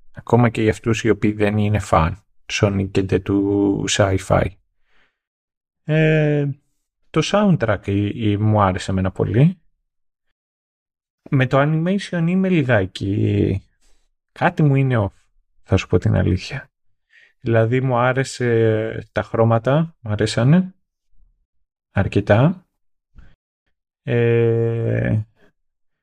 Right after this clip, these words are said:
μου άρεσε Antaxions. Ε, ξέρεις, το fluidity, αυτό το snappiness,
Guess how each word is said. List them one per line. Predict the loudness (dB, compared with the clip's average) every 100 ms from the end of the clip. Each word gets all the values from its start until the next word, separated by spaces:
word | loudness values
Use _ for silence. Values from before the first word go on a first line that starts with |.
| _ _
μου | -6 -2
άρεσε | 0 0 0 0 -2 -4 -8 -8 -4 -2 0 0 0 -2
Antaxions. | -2 -2 -2 0 2 2 0 -10 -20 _ _ _ _ -20 -20 _ _ _ _ _ _ _ _
Ε, | -2 0 2 4 2 0 -10 -12 -10 -10 -10 _ _ _ _ _ _
ξέρεις, | 2 2 2
το | -4 -2
fluidity, | 0 0 0 -2 -2 0
αυτό | 0 -2 -4
το | -6
snappiness, | -2 0 2 2 2 2 0